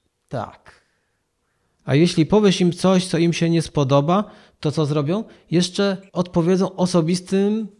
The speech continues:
atakiem na ciebie. Nie na temat. Wielokrotnie spotykam się z tym, że ktoś mówi coś, co mówi cały ogół, ale nie. Ty śmiałeś to powiedzieć, więc ty oberwiesz.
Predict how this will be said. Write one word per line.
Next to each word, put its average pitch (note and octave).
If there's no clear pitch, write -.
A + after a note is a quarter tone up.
atakiem F3
na A#3
ciebie. A2+
Nie C#3+
na F4
temat. G#2+
Wielokrotnie F3+
spotykam G#3+
się F3+
z F3+
tym, D#3+
że D3+
ktoś A3+
mówi G#3+
coś, A3+
co G#3
mówi G#3
cały A#3+
ogół, F3
ale C3
nie. F3
Ty A3+
śmiałeś C#3
to D3
powiedzieć, C#3+
więc F#3
ty E3
oberwiesz. C#3